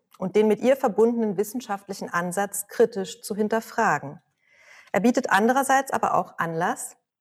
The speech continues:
über die gegenwärtige Krise all dessen zu diskutieren, was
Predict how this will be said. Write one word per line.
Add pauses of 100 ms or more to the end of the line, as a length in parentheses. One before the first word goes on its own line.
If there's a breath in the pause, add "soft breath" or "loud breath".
(140)
über
die
gegenwärtige
Krise
all
dessen
zu
diskutieren,
was